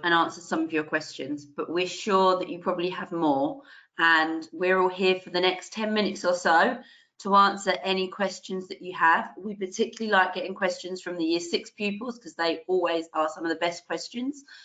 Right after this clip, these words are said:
And I will field them out to our panel. Um, so let me see.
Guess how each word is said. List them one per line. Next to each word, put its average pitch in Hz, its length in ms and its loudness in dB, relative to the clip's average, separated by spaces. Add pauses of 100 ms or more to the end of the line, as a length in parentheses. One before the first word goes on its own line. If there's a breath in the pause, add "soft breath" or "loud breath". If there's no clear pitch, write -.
(320 loud breath)
And 175 300 4 (180)
I 196 220 8
will 190 200 0
field 208 380 -2
them 185 120 -4
out 175 300 0
to 185 180 -6
our 165 180 4 (160)
panel. 180 480 0 (460)
Um, 180 480 2 (720)
so 170 280 4
let 185 440 2
me 180 180 -4
see. 160 480 -4